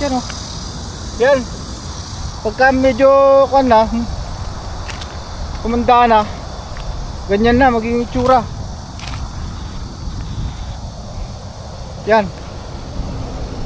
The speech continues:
Siguro yung tangkay nito, pwede pang gawin ko nito, eh. Yung parang abaka. Pero hindi na nilagawa, yung kwan lang kinuha nila. Yung laman.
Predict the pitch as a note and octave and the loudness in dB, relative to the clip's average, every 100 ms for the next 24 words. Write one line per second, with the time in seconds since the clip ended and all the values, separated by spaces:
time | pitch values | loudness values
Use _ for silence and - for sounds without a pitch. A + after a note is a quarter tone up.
0 | - - - - - - - - - - | -6 -8 -8 -10 -10 -10 -10 -8 -8 -8
1 | - - - G#3 C#4 D4+ C4+ - C4 C#4 | -8 -8 -4 2 6 6 6 4 4 6
2 | C4+ C#4 D4 C4+ B3 B3+ B3+ B3 A#3 C4 | 6 4 6 4 6 4 6 6 6 6
3 | C4 C4 B3+ C#4 C4 F3+ A3 A#3 B3 B3 | 6 6 4 4 4 4 0 0 0 0
4 | B3 A3+ - - - - - - A3 A#3+ | 0 -2 -8 -14 -14 -14 -14 0 4 4
5 | A#3+ A3+ G#3+ G#3+ A3 - - - - - | 4 2 2 2 -2 -6 -12 -12 -12 -12
6 | - - - - - - - - - - | -12 -12 -12 -12 -12 -12 -12 -12 -12 -4
7 | G3 G#3 G#3+ A3 A3 G#3 A3 G#3+ G#3 G#3 | -2 2 4 4 6 6 6 8 6 4
8 | G#3 G#3 G#3 G3+ G#3 G#3 A3 G#3 G3+ G3+ | 2 2 4 6 6 4 2 6 6 6
9 | G3+ A3 - - - - - - - - | 4 2 -2 -12 -10 -10 -10 -10 -8 -8
10 | - - - F#3 G3+ G3+ G3 G3 - - | -6 -6 -4 -2 0 2 2 0 -2 -8
11 | - - - - - E3+ G3+ | -10 -8 -8 -6 2 4 4